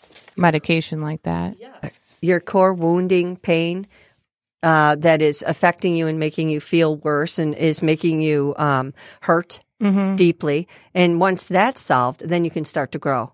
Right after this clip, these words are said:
Speaker 2: and feel
Speaker 1: Right.
Speaker 2: better. So I think both you and I would agree that a forced rehab is super important.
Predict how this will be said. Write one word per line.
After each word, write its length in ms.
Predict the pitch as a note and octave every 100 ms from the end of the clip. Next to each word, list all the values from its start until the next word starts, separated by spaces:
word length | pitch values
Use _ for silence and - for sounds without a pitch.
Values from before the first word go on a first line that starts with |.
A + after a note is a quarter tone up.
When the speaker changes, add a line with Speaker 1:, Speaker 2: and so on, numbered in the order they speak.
| _
Speaker 2:
and 160 | D#3 E3+
feel 140 | D#3+
Speaker 1:
Right. 60 | -
Speaker 2:
better. 180 | D3+ C#3+
So 160 | -
I 60 | G3+
think 240 | C#4+ D#4
both 280 | - A3 A#3+
you 300 | E3 F3 G3+
and 320 | - E3+ F3+
I 220 | F3 D3+ D3
would 160 | D3
agree 400 | C#3+ E3 D#3 C3+ _ - - _
that 160 | - D#3
a 60 | D#3
forced 400 | G3+ G#3 - -
rehab 600 | F#3 G#3 G3 G3+ G#3+ G#3+ _ _ _
is 160 | D#3+ D3+
super 360 | - G#3+ G#3 F3+
important. 720 | E3+ - F3 G#3+ B3+ B3 -